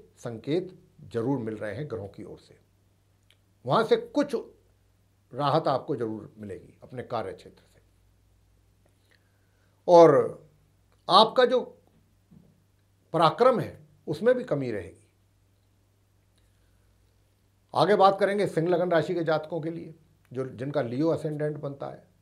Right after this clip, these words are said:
तो देखिए, लियो यानी कि सिंह राशि, सिंह राशि के स्वामी स्वयं सूर्यदेव हैं, लगन के स्वामी हैं, और ये थर्ड हाउस में जाकर के बैठेंगे। थर्ड हाउस में जाकर के बैठेंगे सत्रह अक्टूबर से सोलह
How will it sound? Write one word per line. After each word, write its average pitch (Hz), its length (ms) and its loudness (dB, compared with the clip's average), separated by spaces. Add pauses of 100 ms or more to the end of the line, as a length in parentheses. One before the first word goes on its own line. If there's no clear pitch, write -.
तो 123 80 -12
देखिए, 160 280 -4
लियो 165 400 -2
यानी 147 240 -4
कि 139 80 -6
सिंह 160 220 -6
राशि, 156 300 -2
सिंह 135 180 -10
राशि 131 240 -6
के 127 80 -8
स्वामी 117 300 -10
स्वयं 113 340 -10
सूर्यदेव 156 640 -6
हैं, 156 200 -14 (340)
लगन 117 280 -4
के 113 120 -6
स्वामी 139 360 -6
हैं, 143 220 -10 (800)
और 123 120 -2
ये 135 200 -4
थर्ड 151 240 0
हाउस 123 220 -2
में 127 100 -10
जाकर 110 240 -6
के 104 140 -12
बैठेंगे। 131 420 -6 (840)
थर्ड 147 200 0
हाउस 147 200 2
में 147 120 -6
जाकर 135 300 -4
के 123 80 -6
बैठेंगे 143 380 -4
सत्रह 143 340 -4
अक्टूबर 120 340 -8
से 117 120 -12
सोलह 123 420 -6